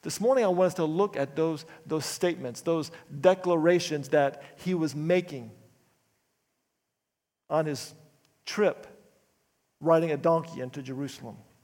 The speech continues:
And the first thing I want us to be aware of is Jesus declared his kingship. Jesus declared his kingship.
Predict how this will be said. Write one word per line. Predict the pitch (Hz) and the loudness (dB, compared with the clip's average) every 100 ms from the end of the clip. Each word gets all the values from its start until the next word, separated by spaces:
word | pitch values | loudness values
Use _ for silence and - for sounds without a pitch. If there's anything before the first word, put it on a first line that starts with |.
| _ _ | _ _
And | - - 160 | -20 -8 -4
the | |
first | 240 269 - | 0 2 6
thing | 220 | 6
I | |
want | 180 185 | 6 4
us | 175 | 2
to | 170 | 2
be | 170 | 2
aware | 160 170 165 | 6 4 4
of | 147 | 0
is | 139 - - - - | -4 -8 -18 -18 -16
Jesus | 127 135 254 294 285 262 | -8 0 2 4 0 -4
declared | - - - 190 196 196 202 202 196 - - | -6 -6 -2 4 6 6 6 4 2 -8 -8
his | - 170 | -6 -6
kingship. | - 220 233 214 - - 123 - - - _ _ _ _ _ _ 147 | -6 -4 -2 -4 -6 -12 -14 -16 -20 -20 _ _ _ _ _ _ -12
Jesus | 127 240 269 277 | -2 0 0 -2
declared | - 233 - 190 190 185 | -4 -8 0 2 4 2
his | 180 185 | -2 -8
kingship. | - 233 254 226 - 113 98 - | -10 -8 -6 -6 -8 -10 -14 -20